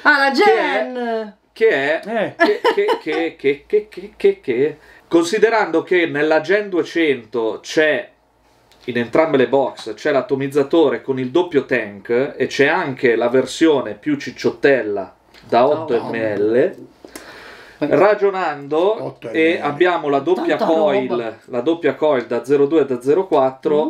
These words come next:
Speaker 2: con la Gen ottanta che ha un'unica batteria, a mio parere il tank da otto M L con la coil da zeso-, da zero due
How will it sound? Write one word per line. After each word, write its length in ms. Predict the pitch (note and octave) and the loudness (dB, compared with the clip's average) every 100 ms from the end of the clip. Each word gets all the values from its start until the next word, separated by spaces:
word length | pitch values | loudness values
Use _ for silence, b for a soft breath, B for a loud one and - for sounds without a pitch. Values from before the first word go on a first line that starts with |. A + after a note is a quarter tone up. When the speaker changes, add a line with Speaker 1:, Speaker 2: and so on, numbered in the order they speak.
| F4 | -6
Speaker 2:
con 320 | - F#3 E3 C#3 | 0 2 2 0
la 220 | C3 C3 | 0 0
Gen 240 | C3+ G3 | 0 -2
ottanta 560 | F#3 - D#3+ C#3 B2+ B2 | -2 -2 -2 -2 -2 -4
che 160 | - D3+ | 0 2
ha 220 | D3 C#3 | 2 0
un'unica 580 | D3+ E3 G#3+ F#3+ D3 C3 | -2 0 0 0 0 0
batteria, 680 | B2+ B2 F#3 D3+ C3 C3 - | 0 -2 -2 0 2 0 0
a 140 | C3+ | -4
mio 260 | D3 F3 D#3+ | -2 -2 0
parere 720 | C#3 C3+ B2+ B2 B2 C3 C3 b b b b b b | 2 2 2 0 0 -2 -4 b b b b b b
il 240 | C#3 C#3 | 0 2
tank 320 | F#3+ F3+ D#3+ | 2 2 0
da 140 | D#3+ D#3 | 0 0
otto 240 | D#3 E3+ | 0 -4
M 80 | D#3 | -2
L 520 | D#3+ D#3 B2+ A#2+ A2 | -2 0 0 -2 -4
con 260 | - D3+ C3+ | -4 -2 0
la 120 | B2+ | 0
coil 320 | - D3+ C3 | 0 0 0
da 180 | B2+ A#2+ | -2 -2
zeso-, 340 | C#3 C#3+ F#3+ | 0 2 0
da 240 | C3 C3 C3 | 0 -2 0
zero 260 | D3 F3+ | 2 2
due 520 | G3 B2+ B2+ C3 C#3 | 2 0 2 2 0